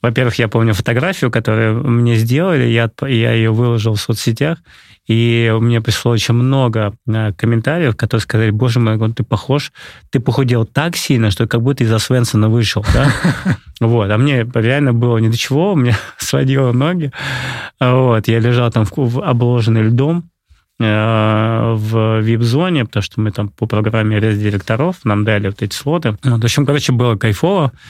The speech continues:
И потом я понимал, что что-то творится в моей голове. Я очень много рассказывал об этом уже. Это история про того, что что-то в моей голове произошло после двух марафонов. Была очень интересная,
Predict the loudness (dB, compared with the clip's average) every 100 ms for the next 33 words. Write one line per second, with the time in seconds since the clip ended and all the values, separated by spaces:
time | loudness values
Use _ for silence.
0 | -20 -20 -20 _ -2 0 0 0 2 2
1 | 0 2 2 0 0 0 2 0 -2 -2
2 | 0 2 0 0 -2 -6 -10 _ _ -6
3 | -4 -2 -2 -2 -2 -4 -2 -2 0 0
4 | 0 -2 -4 -4 -2 -2 0 0 0 0
5 | -2 -2 -2 0 0 0 -2 -2 0 0
6 | 0 0 0 -2 -2 -4 -4 -2 0 0
7 | -2 -2 0 0 0 -2 -4 -4 -2 -2
8 | -2 -4 -2 -4 -2 0 2 2 0 0
9 | 0 0 -2 -2 -2 0 -2 0 0 0
10 | -2 -8 -12 _ _ 0 2 0 0 0
11 | 0 0 0 -2 -4 -4